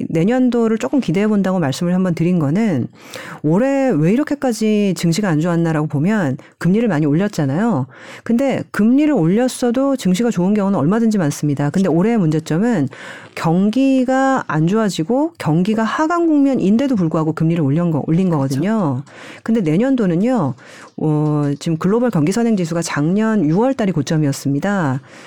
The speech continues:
Speaker 1: 그래서 이제 지금 한 십칠 개월 정도 빠지고 있거든요. 근데 과거 보면 한 이십사 개월 정도면 순환적으로 이게 돌려주는 국면이 한 번 나와요. 왜냐하면 이제 이 재고 사이클이라는 것들이 있고, 기업들의 어떤 자생적인 어떤 사이클들이 있기 때문에,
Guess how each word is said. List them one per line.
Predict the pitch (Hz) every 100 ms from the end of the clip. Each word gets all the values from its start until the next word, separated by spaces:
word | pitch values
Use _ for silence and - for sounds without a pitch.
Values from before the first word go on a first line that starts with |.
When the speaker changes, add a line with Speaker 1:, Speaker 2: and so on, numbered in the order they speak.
| -
Speaker 1:
그래서 | 202 214
이제 | 190 185
지금 | 156 160
한 | 165
십칠 | - - 330
개월 | 311 262
정도 | - 160 147
빠지고 | 220 233 220
있거든요. | 151 139 139 165 269 - - - -
근데 | 214
과거 | 214 - 185 226
보면 | 165 196 233 147 123 - - -
한 | 254 170
이십사 | 170 226 - - 302
개월 | 330 320 311
정도면 | 226 165 160 180
순환적으로 | 185 311 311 330 320 302 254 226 262 294 320 320 -
이게 | 160 175 175 156 139 - _ _
돌려주는 | - 175 233 262 247 233 196 180 175
국면이 | 156 156 165
한 | 202
번 | 277 202
나와요. | 147 156 147 151 175 151 - - -
왜냐하면 | 175 202 214
이제 | 170 165 151
이 | 143
재고 | - 156 208
사이클이라는 | 226 233 220 - 185 165 151
것들이 | 143 - 156
있고, | 131 - 180 139 131
기업들의 | - 190 185 190
어떤 | 156 151 156
자생적인 | - 127 202 202 185 160 156 147
어떤 | - 170
사이클들이 | 151 226 233 202 165
있기 | 131 139
때문에, | - 131 156 208 190 135